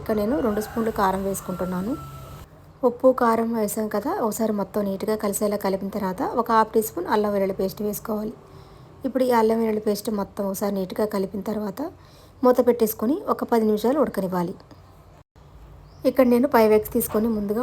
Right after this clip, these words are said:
ఉడకబెట్టుకొని పక్కన పెట్టేసుకున్నాను. మనకి ఎగ్స్ ఎప్పుడు కూడా పగలకుండా ఉడకాలి అంటే,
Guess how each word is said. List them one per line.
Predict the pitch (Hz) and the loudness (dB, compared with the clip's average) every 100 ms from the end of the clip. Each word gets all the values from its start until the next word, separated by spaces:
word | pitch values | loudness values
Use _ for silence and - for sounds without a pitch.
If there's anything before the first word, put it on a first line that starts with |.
| 254 | -2
ఉడకబెట్టుకొని | 214 220 208 - 247 277 | -4 -6 -6 -2 -2 0
పక్కన | 240 208 | -2 -2
పెట్టేసుకున్నాను. | 196 185 180 190 180 180 - - - - | 0 -2 -2 -6 -4 -6 -10 -20 -16 0
మనకి | 254 262 240 | 2 4 4
ఎగ్స్ | 196 - - 226 | 4 0 2 2
ఎప్పుడు | 220 220 | 2 0
కూడా | 233 226 | 0 0
పగలకుండా | 208 202 214 214 214 | 2 2 0 0 2
ఉడకాలి | 190 190 190 196 190 | 2 0 0 0 -2
అంటే, | 180 | 0